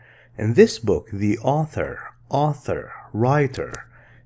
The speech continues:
takes us on a journey, a very long trip, through a collection, a group of stories.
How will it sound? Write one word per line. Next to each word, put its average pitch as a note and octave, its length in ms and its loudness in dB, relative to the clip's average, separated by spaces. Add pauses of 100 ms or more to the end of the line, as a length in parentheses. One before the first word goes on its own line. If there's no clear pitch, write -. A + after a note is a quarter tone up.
(140)
takes A3 400 2
us A#2+ 200 -2
on A#2+ 140 2
a A#2+ 80 2
journey, A2+ 640 0
a F2 60 -6
very D#3 460 0
long C3 560 0
trip, - 460 -2 (420)
through B2 300 6
a - 80 6
collection, A#2 800 -2 (480)
a G#2+ 120 0
group D3+ 420 4
of C#3+ 160 0
stories. E2 960 -2